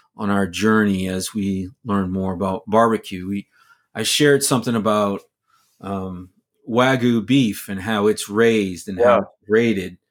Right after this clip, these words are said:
Speaker 1: just today in the group. And so we kind of,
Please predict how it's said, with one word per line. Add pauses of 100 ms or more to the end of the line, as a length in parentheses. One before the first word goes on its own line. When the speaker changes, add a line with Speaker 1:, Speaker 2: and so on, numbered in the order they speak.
(240)
Speaker 1:
just
today
in
the
group.
And
so
we
kind
of,